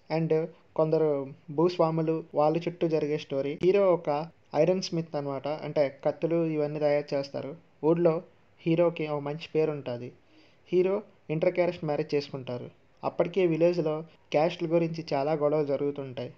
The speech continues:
వాళ్ళ మధ్యన మన హీరో ఎలా సర్వైవ్ అయ్యాడు and వాళ్ళ ఊర్లో వచ్చే ప్రాబ్లమ్స్ని ఎలా సాల్వ్ చేశాడు అనేది స్టోరీ. ఇక పర్ఫార్మెన్స్ గురించి వస్తే మన దర్శన్ as usual బాగానే చేశారు. In fact, మూవీ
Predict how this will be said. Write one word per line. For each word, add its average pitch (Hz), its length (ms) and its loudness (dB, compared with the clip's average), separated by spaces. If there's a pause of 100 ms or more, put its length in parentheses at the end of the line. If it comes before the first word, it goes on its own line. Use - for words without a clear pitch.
(240)
వాళ్ళ 156 280 6
మధ్యన 170 280 0 (100)
మన 147 200 -2
హీరో 156 160 2 (120)
ఎలా 147 120 0 (120)
సర్వైవ్ 147 340 0
అయ్యాడు 135 320 -4 (420)
and 165 100 2 (460)
వాళ్ళ 151 160 4 (160)
ఊర్లో 175 260 6
వచ్చే 160 280 -2
ప్రాబ్లమ్స్ని 147 500 2 (160)
ఎలా 147 120 2 (100)
సాల్వ్ 147 300 2
చేశాడు 143 260 -4
అనేది 156 280 -6
స్టోరీ. 135 260 -2 (600)
ఇక 151 60 4 (140)
పర్ఫార్మెన్స్ 180 600 0
గురించి 147 300 -2
వస్తే 139 240 -6 (760)
మన 156 100 2 (140)
దర్శన్ 165 320 -2 (380)
as 151 60 2 (120)
usual 156 220 0 (120)
బాగానే 147 280 -4
చేశారు. 135 380 -6 (680)
In 156 200 -4
fact, 165 180 2 (460)
మూవీ 170 220 6